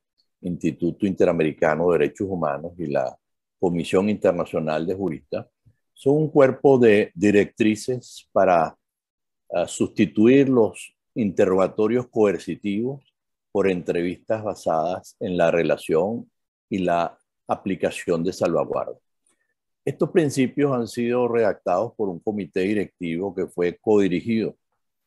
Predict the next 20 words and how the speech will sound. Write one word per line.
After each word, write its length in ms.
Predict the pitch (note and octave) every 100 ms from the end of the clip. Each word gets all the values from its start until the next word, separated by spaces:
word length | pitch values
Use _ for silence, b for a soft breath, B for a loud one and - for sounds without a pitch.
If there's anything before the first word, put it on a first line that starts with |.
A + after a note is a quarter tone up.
| _
por 160 | - E2+
Juan 240 | F2+ F#2+
Méndez 580 | G2 F2+ E2+ G2 F#2+ - -
y 80 |
Mark 300 | E2+ E2 D#2+ _
Thompson, 560 | F2+ D2+ - A2+ C3 _ _ _ _
compuesto 720 | - F2+ - F#2 E2 - G#2
por 260 | - G#2 F2
quince 360 | - G#2 F#2+ A2+
mujeres 440 | G#2 F#2+ F2+ F#2+
y 120 | G2+
hombres 400 | G2 F2 F2 F2+
de 60 | F2+
distintas 520 | D#2 - F2 D2 G2
regiones 720 | F#2+ D#2+ G2+ G#2 E2 - - _ _ _ _ _ _
y 120 | G2
expertos 520 | - - G#2 G2 C3
en 80 | B2
diferentes 640 | A2 - F#2 F#2 - G2 _
campos 560 | A2+ F2+ C#2+ C2+ -